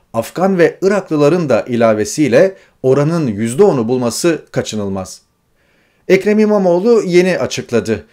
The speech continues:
Sadece İstanbul'da iki milyona yaklaşan göçmen nüfusu var. Seksen milyonluk hiçbir ülke sekiz milyon mülteciyi taşıyamaz.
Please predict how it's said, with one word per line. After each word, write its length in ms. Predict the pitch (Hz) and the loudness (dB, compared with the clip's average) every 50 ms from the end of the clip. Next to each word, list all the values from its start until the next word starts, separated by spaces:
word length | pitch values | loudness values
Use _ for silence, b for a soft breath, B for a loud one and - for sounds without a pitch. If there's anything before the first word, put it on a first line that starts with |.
| b b b b b | b b b b b
Sadece 520 | - - 160 165 170 165 170 156 151 160 | -8 -4 -2 0 2 2 2 0 0 0
İstanbul'da 760 | 156 151 - - - 160 160 151 120 113 107 - 175 180 180 - | 0 -2 -4 -6 -6 -6 -4 -2 -2 -2 0 0 0 0 0 -2
iki 240 | - 151 - - 233 | -6 -8 -2 0 0
milyona 380 | 214 202 180 147 151 147 147 139 | 2 2 0 0 0 0 2 2
yaklaşan 720 | 131 131 131 - 135 127 - - 175 175 165 127 127 117 | 2 2 0 0 -4 -4 -2 -2 -2 -2 -4 -6 -2 0
göçmen 420 | 127 131 131 - 160 170 165 156 | 0 0 0 -2 -6 -6 -4 -4
nüfusu 600 | 147 131 - 143 139 131 - - 135 101 82 87 95 | -4 -4 -4 -6 -6 -6 -4 -4 -4 -4 -4 -4 -8
var. 320 | 98 95 87 - - _ _ _ _ _ _ _ _ _ _ _ _ _ _ _ _ _ _ _ _ _ _ _ _ _ _ | -10 -10 -12 -16 -20 _ _ _ _ _ _ _ _ _ _ _ _ _ _ _ _ _ _ _ _ _ _ _ _ _ _
Seksen 480 | - - - 160 156 - - 214 220 | -12 -8 -8 -6 -6 -6 -4 -4 -2
milyonluk 600 | 214 202 190 180 165 175 170 170 175 180 165 170 | -2 -2 -2 -2 -2 -2 -2 -2 -2 -4 -4 -6
hiçbir 440 | - - 165 151 - - - 226 233 | -8 -8 -8 -6 -6 -4 -2 0 0
ülke 520 | 202 151 139 117 107 107 - 139 139 147 147 B B B B B | 0 0 -2 -4 -4 -2 0 0 0 0 -2 B B B B B
sekiz 520 | - - - 156 156 151 - 226 220 175 | -14 -2 0 0 0 0 0 -2 -2 -2
milyon 360 | 160 151 135 117 120 117 110 | -4 -4 -4 -2 -2 -2 -2
mülteciyi 960 | 101 101 123 180 190 - 156 147 127 117 131 139 139 139 151 160 160 151 - - _ - | -2 -2 -2 -2 -2 -2 -4 -4 -4 -4 -4 -2 0 2 4 2 2 2 -2 -8 _ -8
taşıyamaz. 760 | - 123 - - - 113 98 85 85 85 87 - - - | -6 -6 -4 -4 -6 -6 -6 -8 -10 -14 -14 -14 -14 -16